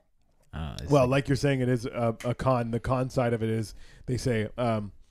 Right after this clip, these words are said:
Speaker 2: his mobilization of, of getting fifteen thousand men to subdue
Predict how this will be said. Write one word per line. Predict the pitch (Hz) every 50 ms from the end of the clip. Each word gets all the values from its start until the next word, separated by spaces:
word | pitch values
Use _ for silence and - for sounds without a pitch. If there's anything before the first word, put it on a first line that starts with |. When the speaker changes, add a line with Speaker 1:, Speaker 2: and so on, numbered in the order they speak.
| - - -
Speaker 2:
his | - 147 151 123
mobilization | 127 143 151 156 147 156 151 139 135 127 123 143 143 135 - 151 143
of, | 135 123 113 98 - - - - - - - -
of | - 127 113 110
getting | 117 139 135 139 131 143 -
fifteen | - - 170 156 - - 170 170 147
thousand | 127 156 143 147 139 139 135 131
men | 131 135 139 131
to | 127
subdue | 120 - - 127 117 113 131 131 131 131 120 110